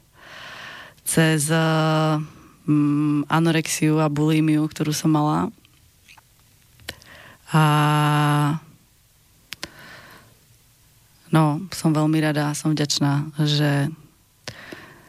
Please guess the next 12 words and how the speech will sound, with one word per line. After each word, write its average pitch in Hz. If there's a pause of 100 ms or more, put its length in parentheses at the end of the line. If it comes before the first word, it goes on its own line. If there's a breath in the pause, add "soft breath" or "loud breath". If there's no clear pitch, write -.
(120)
sa -
viem 151
teraz - (420 soft breath)
dobre 151
najesť 147
a 143 (600)
naspoň 147 (160)
držať 156
trebárs 147
pôst - (720)
dvadsaťštyri 156
hodín. 151